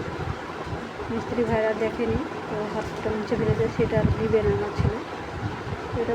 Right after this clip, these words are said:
বাদ রাখলাম। তারপরে আবার একটা কিনে দিলাম নতুন নতুন। আর এগুলো বালিশের কভার,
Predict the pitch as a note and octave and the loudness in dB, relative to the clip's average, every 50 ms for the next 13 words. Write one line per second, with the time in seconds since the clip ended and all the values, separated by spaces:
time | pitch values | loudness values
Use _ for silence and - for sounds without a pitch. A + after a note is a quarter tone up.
0 | A3 A3 A3+ A3 G#3+ A3 A3+ A3+ A3 G#3+ A#3+ A#3 B3 D4 D#4 D4+ C#4+ B3 - A#3 | 2 2 2 2 2 2 2 2 2 2 0 0 2 2 2 2 2 0 0 0
1 | A#3 A#3 A3+ A3 G#3+ A3 A3 A3 A3 - - A3+ G#3+ - A#3+ A#3 A#3 G#3+ G#3+ G#3 | 2 2 2 2 2 2 0 0 -2 -2 -4 -4 -4 -2 0 0 0 0 0 0
2 | G3+ - B3+ C#4 C4 A3 G#3 G3+ - G#3 G#3 G#3 G3+ - A#3 A#3+ - - - - | 0 0 0 0 -2 -2 -2 -2 -2 0 0 0 0 0 -2 -2 -2 -2 -2 -4
3 | - - - - - - - - - - - - - - - - - - - - | -4 -6 -6 -6 -8 -8 -6 -8 -8 -6 -4 -2 0 2 2 0 0 -2 -2 -4
4 | - - - - - - - - - A#3 B3+ A#3+ A#3+ A3+ A#3 A#3+ B3 A#3 - - | -4 -4 -4 -6 -6 -6 -6 -6 -6 -2 2 2 2 4 4 2 0 0 -2 -4
5 | - - - - - A3+ A#3 A#3 A#3 - C4 A#3+ B3 - B3+ A#3 A3+ A3+ A3 A3 | -4 -6 -6 -4 -2 0 0 0 2 2 2 2 2 4 4 4 4 4 4 2
6 | - | 0